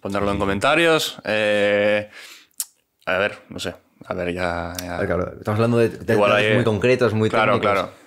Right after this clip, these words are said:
Speaker 2: Vale,
Speaker 1: Sí,
Speaker 2: al
Speaker 1: es
Speaker 2: final
Speaker 1: muy fácil equivocarse por cualquier cosa, ¿eh?
Speaker 2: Al final no soy historiador, vaya. <laughs> A-, aquí donde me ven, yo no, yo no soy un historiador, soy un fanático de Roma, simplemente.
Speaker 1: Pero aún así, cuando a alguien le gusta algo,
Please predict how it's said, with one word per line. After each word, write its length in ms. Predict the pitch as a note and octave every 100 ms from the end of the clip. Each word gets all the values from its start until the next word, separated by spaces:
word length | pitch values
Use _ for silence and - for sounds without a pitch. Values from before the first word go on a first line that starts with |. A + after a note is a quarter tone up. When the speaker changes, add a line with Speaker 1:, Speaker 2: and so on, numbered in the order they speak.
| -
Speaker 2:
Vale, 120 | G#2
Speaker 1:
Sí, 40 | F2+
Speaker 2:
al 60 |
Speaker 1:
es 60 | G2+
Speaker 2:
final 180 | G#2+ G#2+
Speaker 1:
muy 100 | A#2
fácil 400 | B2+ A2+ A#2 G#2+
equivocarse 500 | G#2+ G#2+ G#2 G2+ A2
por 360 | G2+ G2 G2
cualquier 300 | - G2 F#2+
cosa, 240 | - - -
¿eh? 40 |
Speaker 2:
Al 60 | G#2+
final 200 | G2+ G#2+
no 80 | A2+
soy 100 | A2+
historiador, 400 | G#2 F#2+ G2+ G2
vaya. 240 | G#2+ G2+ - A2
<laughs> 160 | A2+ C3
A-, 160 | B2+ B2+
aquí 140 | B2
donde 240 | B2+ B2+ B2
me 120 | A#2+
ven, 340 | C3 C3 - - _
yo 120 | G#2
no, 100 | G#2
yo 80 | G#2+
no 60 | G#2+
soy 120 | A2+
un 60 | G#2+
historiador, 600 | G2+ G2 G2+ A#2 A2+ -
soy 160 | - F#2
un 260 | G2 F#2+ F2+
fanático 440 | D2+ G2 G2 G2
de 80 | G2
Roma, 240 | G#2 G2+
simplemente. 520 | F#2+ F#2 F2+ F#2+ F2 - _ _ -
Speaker 1:
Pero 120 | - G#2
aún 80 | A#2+
así, 400 | - C3 C#3+ - - _ -
cuando 220 | G#2+ G#2
a 40 |
alguien 280 | A2 C3+ C#3+
le 60 | C3
gusta 360 | B2+ B2+ A2
algo, 380 | G#2+ G#2 D3